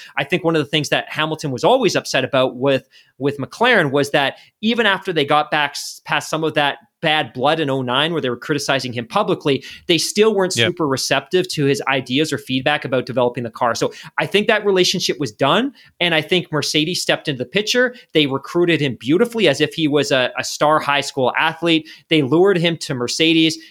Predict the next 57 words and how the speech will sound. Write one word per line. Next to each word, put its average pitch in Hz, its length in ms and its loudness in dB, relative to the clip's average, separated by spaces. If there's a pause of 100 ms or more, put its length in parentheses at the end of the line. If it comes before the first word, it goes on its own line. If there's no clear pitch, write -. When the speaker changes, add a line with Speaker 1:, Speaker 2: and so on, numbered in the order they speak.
(100)
Speaker 1:
Twenty 208 300 2
thirteen, 185 500 0
the 139 60 -2
team 165 280 -4
rebounded 151 560 0
in 120 60 -2
a 110 60 -6
big 147 240 2
way, 156 140 4
even 151 280 -2
though 156 100 2
they 135 80 2
were 131 60 0
still 143 240 -2
rocking 135 320 -2
the 117 80 -6
V 123 160 0
eights. 180 220 2
They 139 100 2
finished 135 300 -4
second 147 220 -2
in 127 60 -6
the 120 60 -6
championship. 139 600 -2
And 127 120 -2
then 120 120 -2
twenty 135 200 -4
fourteen 131 360 -4
hits, 156 260 -2
and 113 140 -4
the 113 60 -8
rest 120 260 -2
is - 80 -10
history. 107 380 -8 (680)
Speaker 2:
Yeah. 110 240 0 (520)
You 170 100 2
know, 151 100 6
you 151 180 2
really 156 420 4
brought 117 400 2
back 113 240 0
some 107 460 -2
memories 117 560 0
and 113 80 0
a - 20 2
lot 110 200 2
of 107 100 0
things 117 220 0
that, 110 220 -2
uh, 110 140 2
really 107 320 -2
stayed 110 640 -2
buried 117 460 2
deep 120 220 -4
in 113 100 0
my, 104 280 2 (100)
my, 107 200 2